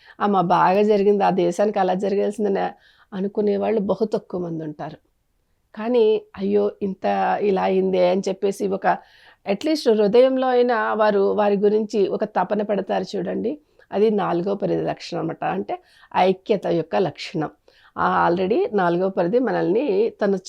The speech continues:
చేతుల్లోకి తీసేసుకుంది అని తెలియచేస్తున్నారనమాట. దీని తర్వాత వచ్చేది ఐదో పరిధి చేతిలో తీసుకొస్-, తీసుకోవటం కాదు, పరిపాలిస్తుంది. రాబోయే కాలంలో ఐదో పరిధే తన యొక్క, ఆ, ఏంటారు,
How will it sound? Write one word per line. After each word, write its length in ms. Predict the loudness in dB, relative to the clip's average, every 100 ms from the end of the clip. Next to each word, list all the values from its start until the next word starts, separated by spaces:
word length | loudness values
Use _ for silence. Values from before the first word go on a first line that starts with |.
| 0
చేతుల్లోకి 480 | 0 -2 -2 -4
తీసేసుకుంది 800 | -6 -6 -4 -4 -6 -6 -4 -2
అని 120 | -2 -2
తెలియచేస్తున్నారనమాట. 1080 | 0 -2 -2 -6 -6 -8 -8 -8 -8 -6 -6 -8 _ _ _ _ _
దీని 260 | -2 0 0
తర్వాత 420 | 0 2 2 2
వచ్చేది 720 | -2 -2 0 0 2 2 0 -4 _ _ -2
ఐదో 340 | 2 4 6
పరిధి 420 | 4 4 4 2 4
చేతిలో 300 | 2 2 0
తీసుకొస్-, 720 | 0 -2 -4 -6 -6 -10 _ -6
తీసుకోవటం 520 | -6 -4 -4 -2 -4
కాదు, 360 | -2 0 0 -2
పరిపాలిస్తుంది. 1300 | -2 -2 0 0 0 -2 -4 -6 -2 0 -2 -4 -10
రాబోయే 400 | -10 -8 -4 -4
కాలంలో 480 | -2 -2 -2 -2 -2
ఐదో 320 | -2 -2 -2
పరిధే 640 | -2 -2 0 0 2 0 -4 _ -20 -20 -6
తన 80 | -2
యొక్క, 520 | 0 -2 0 2 2 0 _ _ _ -20 -8
ఆ, 400 | -4 -2 -2 -2
ఏంటారు, 580 | -4 -2 -2 -2 -6